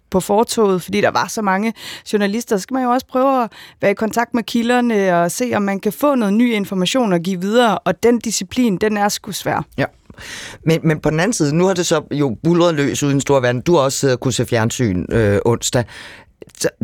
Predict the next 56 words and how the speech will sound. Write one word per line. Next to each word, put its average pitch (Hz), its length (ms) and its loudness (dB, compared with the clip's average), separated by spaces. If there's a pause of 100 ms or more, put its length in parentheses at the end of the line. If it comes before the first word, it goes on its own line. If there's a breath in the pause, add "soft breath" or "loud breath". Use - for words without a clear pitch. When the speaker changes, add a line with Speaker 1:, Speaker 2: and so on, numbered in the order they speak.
(100)
Speaker 2:
bet-, - 180 -2
er 147 80 4
det 180 160 0
fordi 202 320 0
sådan, 180 240 0
sådan 160 300 2
en 139 180 0
retsanalytiker 139 680 0
som 117 200 -2
dig, 123 320 0
du, 156 100 -2 (160)
du 156 80 0
kan 143 200 -2
dybt 143 140 0
set - 260 -2
smække 123 340 -2
benene 135 300 0
op, 120 240 0
fordi 123 400 -2 (1080 soft breath)
det 127 100 4
er 120 40 2
udland 143 360 4
Speaker 1:
Den 143 60 2
Speaker 2:
og - 60 -8
Christiansborg, 147 400 0
Speaker 1:
klare 151 180 2
udland. 147 340 0
Speaker 2:
der, 143 60 0
der 131 60 0
kører 156 320 0
historierne, 156 600 -2
og 123 120 -4
de 160 80 -4
fylder 156 240 0
sendefladerne, 143 560 0
og 131 40 -4
så, 143 340 -2
så 147 140 -2
skal 143 180 -2
du 139 140 4
op 123 140 2
med 139 80 2
en 127 120 0
virkelig, 131 280 0
virkelig 147 240 0
spektakulær 123 580 0
sag, 123 240 0
før 117 140 0
nogen 113 200 0
overhovedet 123 300 0
gider 107 140 0
høre 127 120 0
på 123 80 -4
dig, 117 220 0
eller 120 120 -6
hvad? 110 100 -6